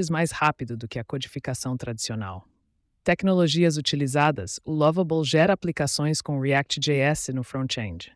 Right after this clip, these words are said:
utilizando componentes modernos como shad, Ember, Wii para garantir interfaces responsivas e atraentes.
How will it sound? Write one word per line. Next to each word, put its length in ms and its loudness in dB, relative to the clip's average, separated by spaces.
utilizando 560 2
componentes 600 0
modernos 460 2
como 200 -2
shad, 320 2
Ember, 420 0
Wii 300 -2
para 240 -6
garantir 440 -2
interfaces 680 -2
responsivas 760 -4
e 60 -2
atraentes. 760 -6